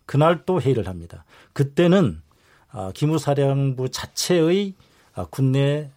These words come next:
정보 활동이라든지 대-, 그 동향, 특이 동향 어떤 파악 활동을 삼 단계에서 이 단계로 이제 상향을 합니다. 격상을 하게 되죠. 그래서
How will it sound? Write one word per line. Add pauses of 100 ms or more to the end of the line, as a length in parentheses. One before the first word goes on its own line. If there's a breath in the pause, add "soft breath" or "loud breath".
(200)
정보
활동이라든지
대-, (220)
그 (280)
동향,
특이
동향
어떤
파악
활동을 (280 loud breath)
삼
단계에서
이
단계로 (140)
이제
상향을
합니다.
격상을
하게
되죠.
그래서